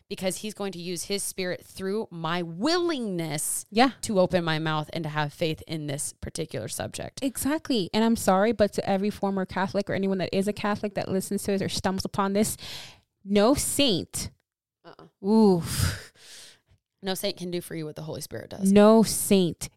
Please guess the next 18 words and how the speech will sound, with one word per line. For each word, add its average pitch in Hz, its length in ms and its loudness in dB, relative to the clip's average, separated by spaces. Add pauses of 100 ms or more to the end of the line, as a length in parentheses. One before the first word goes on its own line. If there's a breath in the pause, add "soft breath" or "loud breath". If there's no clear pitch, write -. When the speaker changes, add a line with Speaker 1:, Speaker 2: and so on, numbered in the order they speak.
Speaker 2:
can 190 220 6
intercede 202 760 2
for - 220 -2
you 190 680 2
Speaker 1:
Nope. 165 180 -16 (840)
Speaker 2:
how 185 260 6
the 170 140 6
Holy 208 480 6
Spirit 214 680 2 (140)
intercedes 180 720 0
for 175 200 -2
you. 165 420 -2 (240 loud breath)
Speaker 1:
Yeah. 165 240 -12
Speaker 2:
Yes, 202 360 6
you 202 80 2
have 185 400 -4 (340 soft breath)
intercessor 202 640 2
prayers, 180 680 -2